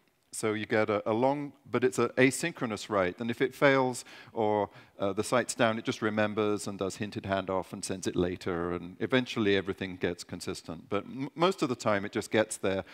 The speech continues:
but it doesn't block you. So we can be, we can lose the connection to Europe and we can lose all of the traffic,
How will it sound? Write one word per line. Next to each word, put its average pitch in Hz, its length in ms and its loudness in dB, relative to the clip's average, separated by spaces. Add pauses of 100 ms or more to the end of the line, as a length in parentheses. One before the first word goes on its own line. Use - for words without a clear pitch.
(100)
but 117 120 2
it 127 40 2
doesn't 131 260 2
block 101 320 -2
you. 92 220 -6 (320)
So - 120 -2
we 117 120 2
can 120 180 -2
be, 107 340 0
we 120 120 -2
can 113 140 -4
lose 139 260 2
the 135 120 0
connection 120 460 -2
to - 100 -12
Europe 110 380 -2
and 104 100 -6
we 101 80 -2
can 104 200 -8
lose 110 320 0
all 110 180 0
of 98 180 -4
the 98 240 -4 (280)
traffic, - 600 2